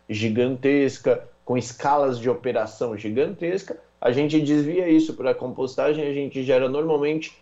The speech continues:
três vezes mais emprego por tonelada de resíduo reciclado, e muitas vezes com custos muito próximos do aterro sanitário.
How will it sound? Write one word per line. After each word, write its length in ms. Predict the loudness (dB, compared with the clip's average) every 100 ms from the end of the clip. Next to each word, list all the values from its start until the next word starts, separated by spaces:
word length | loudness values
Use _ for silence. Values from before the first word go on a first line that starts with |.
| _
três 300 | 0 2 2
vezes 340 | 0 0 0 -2
mais 320 | -2 -2 -4
emprego 480 | -4 -2 -2 -2 -4 -2
por 180 | -2
tonelada 600 | 0 0 2 2 2 0
de 100 | -2
resíduo 480 | -2 -2 -2 -2 -2
reciclado, 760 | -2 -2 -4 -4 0 0 0 -6 _ _
e 80 | -4
muitas 400 | 0 2 2 2
vezes 320 | 2 2 0
com 240 | -2 -4 -4
custos 680 | -2 -2 -2 -4 -10 -12 -20 _
muito 380 | 0 0 2 0
próximos 600 | 2 2 2 -2 -8 -6
do 180 | -4 -4
aterro 320 | -4 -8 -8
sanitário. 840 | -8 -8 -6 -2 0 0 0 -4